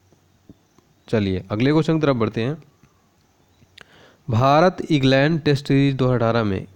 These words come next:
किसे man of the series घोषित किया गया है? इसका राइट आंसर हो जाएगा ए और बी दोनों। आपको बता दें, ग्यारह सितंबर दो हज़ार अठारह को इंग्लैंड ने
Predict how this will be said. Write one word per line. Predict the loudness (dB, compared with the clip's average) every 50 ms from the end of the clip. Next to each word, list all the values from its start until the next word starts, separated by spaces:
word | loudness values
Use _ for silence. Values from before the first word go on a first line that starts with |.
| _ -4
किसे | -4 -2 0 2 2 2 2 0 -4
man | -4 -4 -2 0 0 2 2 2 0
of | 0 0
the | -2 -4 -4
series | -2 -2 0 0 0 0
घोषित | -2 -2 -2 -2 -4 -6 -6
किया | -4 -4 -4 -2
गया | -4 -4 -6 -6
है? | -8 -10 -12 -14 _ _ _ _ _ _ _ _ _ _ _ _ _ _ _ _ _ _ -20
इसका | -6 -4 0
राइट | 0 0 0 0
आंसर | 0 0 0 0
हो | 0
जाएगा | 2 2 2 0 0 -2 -2 -2 0
ए | 0 2 2
और | 2 0 0
बी | 0 0
दोनों। | 0 0 -2 -2 -2 -4 -4 -6
आपको | -6 -6 -6 -4 -6
बता | -4 -2 -2 -2 0
दें, | 0 -2 -4 -6 -12 _ _ _ _ _ _ -2
ग्यारह | 0 2 2 2
सितंबर | 2 2 0 0 2 2
दो | 2
हज़ार | 2 2 2
अठारह | 2 0 0 0
को | 0 0 0
इंग्लैंड | 0 2 0 0 0 0 0
ने | -2 -2 -4